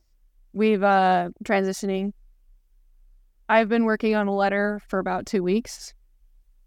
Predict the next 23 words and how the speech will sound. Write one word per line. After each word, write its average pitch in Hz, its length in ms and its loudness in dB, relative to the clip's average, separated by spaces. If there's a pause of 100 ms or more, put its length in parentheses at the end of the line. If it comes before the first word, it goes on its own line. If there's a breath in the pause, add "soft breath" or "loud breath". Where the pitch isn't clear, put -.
(960)
making 196 540 0
these, 190 280 0 (2250)
like, 196 360 2
stating 208 460 2
our 196 120 0
vision, 190 560 -2 (1900)
our 208 160 2
ultimate 214 560 0
goal 202 540 -2 (560)
of 196 240 2
how 208 220 -2
many 202 200 0
acres 190 360 -2
we 196 120 0
want. 185 220 -4
Maybe 196 260 0
I 190 40 0
should 190 220 -6
phase 190 360 0
it 214 220 0
instead 196 340 -2
of 185 200 -2
having 185 600 -6